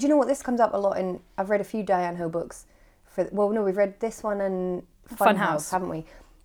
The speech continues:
Speaker 1: And she writes the most hateful characters.
Speaker 2: Oh.
Speaker 1: I think she just write, well, her and Robot Stein
Speaker 2: Mm.
Speaker 1: just write the most unlikable, shallow, awful, patronising characters.
Speaker 2: Yeah, I think you're right.
Speaker 1: Yeah, I don't like
Speaker 2: I
Speaker 1: them.
Speaker 2: agree.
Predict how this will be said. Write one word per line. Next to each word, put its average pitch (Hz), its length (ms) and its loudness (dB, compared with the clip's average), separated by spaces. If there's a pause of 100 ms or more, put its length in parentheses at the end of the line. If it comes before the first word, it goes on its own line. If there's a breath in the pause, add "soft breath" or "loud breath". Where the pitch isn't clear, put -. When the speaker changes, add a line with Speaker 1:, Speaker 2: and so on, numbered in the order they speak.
(120)
Speaker 1:
And 190 180 0
she 240 260 -2
writes 208 320 2
the 196 120 0
most 233 380 2
hateful - 720 -6
characters. 170 920 -6
Speaker 2:
Oh. 226 540 -4
Speaker 1:
I 185 140 -2
think 180 220 -6
she - 160 -8
just 165 220 -8
write, 160 240 -4
well, 156 320 0 (140)
her 196 200 2
and 170 200 -6 (260)
Robot 165 280 -4
Stein 143 340 -6 (100)
Speaker 2:
Mm. 185 360 -8 (460)
Speaker 1:
just 185 220 -6
write 170 280 -4
the 170 240 -2
most 175 380 -6 (160)
unlikable, 190 880 -4 (420 soft breath)
shallow, 175 720 -6 (140)
awful, 165 640 0 (180)
patronising 160 540 -8
characters. 160 540 -10 (320)
Speaker 2:
Yeah, 220 300 -6
I 233 60 -10
think 247 180 -8
you're 180 80 -6
right. 254 160 -4
Speaker 1:
Yeah, - 140 -12
I - 20 -12
don't - 200 -14
like 208 100 -8
Speaker 2:
I 202 40 -4
Speaker 1:
them. 202 100 -4
Speaker 2:
agree. 277 260 0